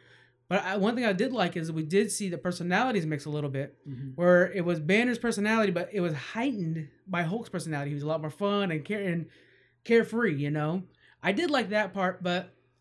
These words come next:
Speaker 1: it just felt weird seeing Hulk walk around and talk the whole time.
Speaker 2: Well, actually, if you go into the source material, the actual Frankenstein book, like, Fr-, Frankenstein's monster is an intellectual.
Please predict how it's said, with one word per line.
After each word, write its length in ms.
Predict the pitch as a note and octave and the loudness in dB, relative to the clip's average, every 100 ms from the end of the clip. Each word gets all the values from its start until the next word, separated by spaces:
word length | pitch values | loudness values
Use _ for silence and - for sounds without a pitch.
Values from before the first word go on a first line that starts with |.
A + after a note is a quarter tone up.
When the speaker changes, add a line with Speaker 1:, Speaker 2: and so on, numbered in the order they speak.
| _ _ _ _ | _ _ _ _
Speaker 1:
it 160 | G3 G3+ | -4 -2
just 340 | B3 C#4+ C#4+ | -2 -2 -2
felt 260 | A#3+ A#3 G#3 | 0 0 0
weird 600 | G#3 C#4+ B3+ F3+ F3 F3+ - _ - | 0 2 2 2 0 -6 -12 _ -16
seeing 320 | - A3 F#3+ | 0 2 4
Hulk 260 | G3+ G#3+ | 2 0
walk 220 | G3+ G3+ G#3+ | -2 -2 2
around 240 | G#3 G3+ | 2 2
and 80 | F#3+ | 0
talk 200 | C4 C4 | -4 -4
the 60 | D3+ | -6
whole 120 | C#3+ | -6
time. 340 | C#3 C3 C3+ - | -6 -6 -8 -6
Speaker 2:
Well, 120 | - G#3+ | -4 0
actually, 760 | - C#4+ - - G3 C#3 C3 - | 0 0 -2 0 0 0 -6 -8
if 100 | D#3+ | -6
you 60 | F#3 | 4
go 140 | A3 | 6
into 120 | A3 F3 | 6 4
the 80 | E3 | 2
source 300 | A#3 B3+ A#3+ | 6 4 4
material, 300 | D3+ D#3 C#3 | -4 -6 -6
the 180 | D3+ | -2
actual 300 | F3 F#3+ - | 0 0 -2
Frankenstein 500 | E3 G3 F#3 E3 D#3 | -2 0 0 -2 -4
book, 340 | D3 G#3+ - - | 0 0 0 -6
like, 140 | E3 D#3+ | -8 -8
Fr-, 320 | - F3+ D3+ | -8 -8 -8
Frankenstein's 600 | D3+ A#3 A#3+ G#3+ G#3 F#3+ | -2 0 2 2 0 0
monster 360 | F3 G3 G#3 E3 | 0 -2 -2 -4
is 200 | C#3+ F#3 | -2 0
an 80 | F3 | -2
intellectual. 680 | D#3 D3 E3 - C#3+ F2 | -4 -4 -6 -8 -14 -14